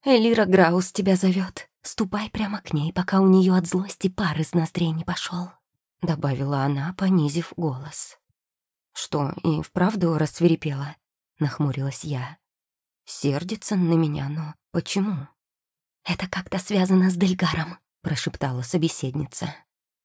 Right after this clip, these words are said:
"А ещё с утренними газетами, которые ей каждый день приносят. Что-то там про него написали такое нехорошее". "Ёрхины побрякушки",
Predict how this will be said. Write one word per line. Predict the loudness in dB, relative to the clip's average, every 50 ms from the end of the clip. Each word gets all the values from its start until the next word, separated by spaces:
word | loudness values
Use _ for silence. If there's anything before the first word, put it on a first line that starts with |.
| _ _ _ -6
"А | -4
ещё | -4 -4 -4 -4 -8 -8 -8 -8 -6 -4 -4 -4 -4 -4
с | -4 -4 -4 -4
утренними | -6 -4 -2 2 2 4 4 4 4 2 2
газетами, | 2 0 0 0 0 -2 0 0 0 0 0 -2
которые | -4 -6 -6 -2 2 2 4 4
ей | 6 6 4 4
каждый | 4 2 2 2 4 2 0 2
день | 4 4 4 4
приносят. | 2 0 0 0 0 0 -2 -6 -8 -10 -16 -20 _ _ _ _ _ _ _
Что-то | -14 -14 -10 -10 -12 -12 -12 -14 -8
там | -6 -6
про | -4 0 4
него | 4 6 8 8
написали | 8 6 6 2 -2 -2 -2 -2 -4 -4
такое | -4 -6 -8 -6 -6 -4 -4 -2 -4
нехорошее". | -2 -2 -2 -2 -2 -2 -2 -2 -2 -2 -4 -4 -4 -4 -4 -4 -6 -8 _ _ _ _ _ _ _ _ _ _ _ _ 2
"Ёрхины | 4 4 4 4 0 -4 -6 -6 -2 0 0 0 2
побрякушки", | 0 0 4 4 4 4 4 -2 -8 -8 -6 -8 -10